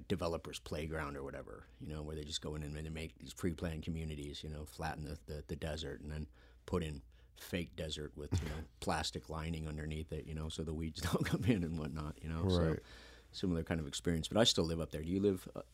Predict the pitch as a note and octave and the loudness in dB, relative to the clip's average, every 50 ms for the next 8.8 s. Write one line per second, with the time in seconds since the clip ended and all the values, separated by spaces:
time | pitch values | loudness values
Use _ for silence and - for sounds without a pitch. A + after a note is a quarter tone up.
0 | - - - - - - G2 G2 G2 G2 G2 F#2+ - G2+ F#2+ F2+ - G2+ G#2 G#2+ | -6 -4 -4 -4 0 4 6 8 8 8 6 6 4 4 4 4 4 4 4 4
1 | G2+ - - A#2+ A#2+ A#2+ G#2+ E2 D2+ D#2 D#2+ D#2 E2 D#2+ D#2+ E2+ G#2+ G#2+ A2 A#2+ | 2 2 4 4 4 4 4 2 2 0 0 0 0 2 2 4 6 8 8 8
2 | C3+ C#3 C#3+ C#3+ C#3 - G#2+ A2+ A2+ A2+ A2+ A2+ A#2+ A#2+ A#2 - - - - - | 8 6 6 6 6 6 6 6 8 8 8 8 8 6 6 2 0 -6 -18 -20
3 | - - - - - - - - - - - - - - - - - - - - | -20 -20 -20 -20 -20 -20 -20 -20 -20 -20 -20 -20 -20 -20 -20 -20 -20 -20 -20 -20
4 | - - - G2+ G2+ G2 G2 F#2+ F#2+ F#2+ F#2+ F#2 - F#2+ G2+ - - - - G#2 | -6 0 4 6 6 8 8 8 8 6 6 4 2 0 -2 -4 -6 -6 -2 2
5 | G2+ G#2 G2+ F#2+ G2 - - - - G2+ G2 G2 F#2+ G2 G2 G2 - G2 G2 F#2 | 4 4 4 4 2 0 -2 0 2 4 6 6 8 8 6 6 6 6 6 6
6 | F2 E2+ - - - - - F#2+ - - - F2+ F#2 F#2 F#2 F#2+ F#2+ G2+ - - | 6 4 0 -6 -14 -10 -10 -10 -8 -4 0 2 4 6 6 6 4 4 2 0
7 | E2+ E2 F#2+ F#2+ F#2+ F#2+ G2 F2+ - - F#2 F2+ F2 F2 F2 E2+ F2 F#2 F#2 F2+ | 0 2 6 6 8 8 6 6 6 4 6 6 8 8 8 6 6 6 6 4
8 | F#2 E2+ - - - - F#2 F2+ F2 E2+ E2 E2 D#2+ E2 D#2+ | 4 2 -2 -2 0 2 4 4 4 4 2 2 2 2 0